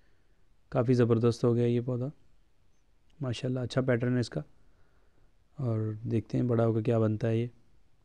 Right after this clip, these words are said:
और बड़ी प्यारी ग्राफ्टिंग है, छोटा सा स्टॉक है और हेल्दी प्लांट है इंशाल्लाह, ये उम्मीद है कि सर्वाइव कर जाएगा। और, और, और, और देखते हैं क्या है इसमें।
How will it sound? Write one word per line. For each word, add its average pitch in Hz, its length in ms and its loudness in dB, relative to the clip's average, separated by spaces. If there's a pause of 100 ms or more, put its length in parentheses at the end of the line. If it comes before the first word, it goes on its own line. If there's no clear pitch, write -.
(640)
और 135 100 -6
बड़ी 127 220 0
प्यारी 123 260 0
ग्राफ्टिंग 120 380 0
है, 127 100 -6 (880)
छोटा 127 220 -2
सा 127 100 0
स्टॉक 110 320 0
है 139 80 -4 (1040)
और 135 180 -10
हेल्दी 127 280 4
प्लांट 117 300 2
है 123 60 2
इंशाल्लाह, 123 360 -2 (1040)
ये 131 180 0
उम्मीद 123 300 0
है 123 80 0
कि 123 100 -2
सर्वाइव 123 340 -2
कर 113 160 0
जाएगा। 117 300 0 (1900)
और, 131 320 -4 (340)
और, 131 380 -6
और, 123 360 -6
और 127 260 -6
देखते 123 320 -8
हैं 127 140 -6
क्या 135 180 -6
है 127 180 -6
इसमें। 139 360 -8